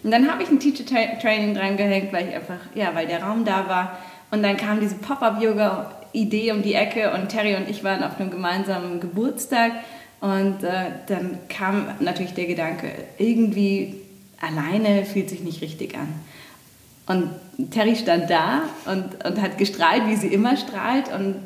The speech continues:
ich wusste, sie ist Eventmanagerin, sie war schon immer super sporty. Und wir waren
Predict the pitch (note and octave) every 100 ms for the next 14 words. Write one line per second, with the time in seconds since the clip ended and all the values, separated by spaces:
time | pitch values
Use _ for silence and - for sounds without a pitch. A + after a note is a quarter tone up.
0 | - F#3+ G3+ A3+ G3+ F#3 F#3+ F#3 G#3 C#4
1 | G#3+ G3+ F#3+ G3 F#3+ F#3+ F3+ F3+ - F#3
2 | G3+ G3 F#3 G3+ G3+ G3 - F#3+ G3 G3+
3 | G3 - - - - - F#3 F#3+ E3+ F3+
4 | A3 E4